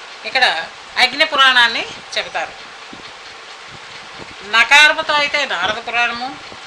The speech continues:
పకారముతో పద్మ పురాణము, లింకారముతో లింగ పురాణము,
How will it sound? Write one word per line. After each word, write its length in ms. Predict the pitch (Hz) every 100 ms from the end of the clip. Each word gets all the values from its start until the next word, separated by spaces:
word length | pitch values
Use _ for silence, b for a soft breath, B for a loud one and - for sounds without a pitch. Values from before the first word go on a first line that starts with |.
| - - - - - - 247
పకారముతో 640 | 247 285 285 285 277 269
పద్మ 280 | 247 175 214
పురాణము, 560 | 226 220 226 226 247 277 - - - - - - - - -
లింకారముతో 1400 | 226 262 311 339 330 302 277 269 262 247 262 208 190 208 - -
లింగ 240 | 208 233 240
పురాణము, 680 | 247 240 233 226 226 226